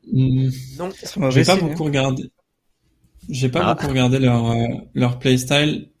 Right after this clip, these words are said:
Speaker 1: mais en fait, si jamais ils sont assez agressifs, un petit peu, euh, olé olé comme a, a pu être Furia à un moment et ils le sont toujours un petit peu, tu peux te faire surprendre. Maintenant, après, euh, on commence à avoir l'habitude des Brésiliens, de leur playstyle.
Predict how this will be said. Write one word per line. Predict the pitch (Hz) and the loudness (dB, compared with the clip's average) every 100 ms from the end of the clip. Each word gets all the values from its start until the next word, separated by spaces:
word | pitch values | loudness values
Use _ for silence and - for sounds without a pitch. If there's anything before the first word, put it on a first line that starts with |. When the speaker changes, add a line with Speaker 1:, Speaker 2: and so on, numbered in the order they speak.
| _ | _
Speaker 1:
mais | 131 120 120 120 117 120 - - - _ | 2 4 4 4 2 0 -6 -20 -20 _
en | 135 | 2
fait, | 156 208 | 4 4
si | - 131 | 2 2
jamais | 139 165 180 | 4 4 2
ils | 143 | 2
sont | 131 127 123 | 0 2 4
assez | 123 127 | 2 2
agressifs, | 139 127 131 127 143 127 | 2 2 2 0 -2 0
un | 120 | -2
petit | 117 123 | -2 -2
peu, | 139 | 0
euh, | 139 127 123 120 123 | 4 4 4 2 0
olé | 135 131 | 0 2
olé | 131 135 143 | 4 2 0
comme | 139 123 | 0 2
a, | 123 123 | 2 2
a | - | -2
pu | 127 131 | -2 -2
être | 127 | -2
Furia | - 127 127 | 0 2 4
à | 127 | 4
un | |
moment | 127 131 139 139 | 4 4 2 2
et | 123 | 2
ils | 120 | 2
le | 120 | 0
sont | 117 127 | -2 -4
toujours | 127 123 | 0 0
un | 123 | 0
petit | 127 | -2
peu, | 127 190 214 - - - - - _ _ _ | -2 0 -2 -8 -20 -20 -20 -20 _ _ _
tu | - 131 | -4 0
peux | 175 185 | 2 0
te | - | 0
faire | 151 | -4
surprendre. | 147 - 139 - 127 | -2 -6 -8 -4 -2
Maintenant, | 117 117 143 | 0 0 0
après, | 127 - 139 | -2 -2 -2
euh, | 123 117 117 - | 0 -2 -4 -4
on | 123 | -4
commence | 127 127 127 | -2 -2 0
à | |
avoir | 123 120 | 0 0
l'habitude | 120 120 - 123 | 0 -2 -4 -2
des | 120 | 0
Brésiliens, | 120 120 120 120 151 170 | 0 0 0 0 0 0
de | 165 | 0
leur | 127 123 | 0 -2
playstyle. | 127 120 - 147 165 170 | -2 -4 -2 -2 -2 -4